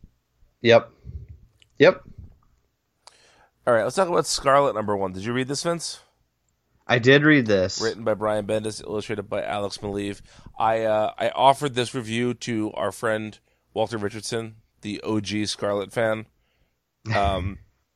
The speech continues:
Speaker 2: <laughs> but I had never
Speaker 1: He declined because he's dead, right?
Speaker 2: Uh, he declined because he's uninterested and therefore dead, yes.
Speaker 1: Oh.
Speaker 2: Um,
Speaker 1: All right.
Speaker 2: had you ever read Scarlet before?
Speaker 1: I did, yep.
Speaker 2: I had not.
Speaker 1: I read the whole thing, yep.
Speaker 2: What did you think of the first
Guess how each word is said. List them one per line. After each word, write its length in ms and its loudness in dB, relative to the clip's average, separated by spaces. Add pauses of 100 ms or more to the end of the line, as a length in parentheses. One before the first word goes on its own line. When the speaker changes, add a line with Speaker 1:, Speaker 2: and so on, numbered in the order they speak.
(120)
Speaker 2:
<laughs> 520 -20
but 140 -2
I 140 6
had 80 6
never 180 -2
Speaker 1:
He 140 6
declined 480 6
because 240 -2
he's 160 -2
dead, 300 4
right? 300 4
Speaker 2:
Uh, 140 0
he 120 0
declined 400 2
because 340 -2
he's 360 -4
uninterested 680 -6
and 100 -8
therefore 300 -6
dead, 260 -10
yes. 280 -8
Speaker 1:
Oh. 560 -8
Speaker 2:
Um, 240 0
Speaker 1:
All 60 -10
right. 140 -12 (760)
Speaker 2:
had 160 -2
you 80 0
ever 180 -2
read 200 -2
Scarlet 300 2
before? 400 -2 (640)
Speaker 1:
I 80 6
did, 360 6 (260)
yep. 280 6
Speaker 2:
I 140 4
had 180 -2
not. 300 -2 (100)
Speaker 1:
I 60 4
read 220 8
the 80 6
whole 140 -4
thing, 320 -2
yep. 220 0 (180)
Speaker 2:
What 160 -2
did 100 -8
you 80 -10
think 180 -8
of 100 -8
the 60 -14
first 300 -8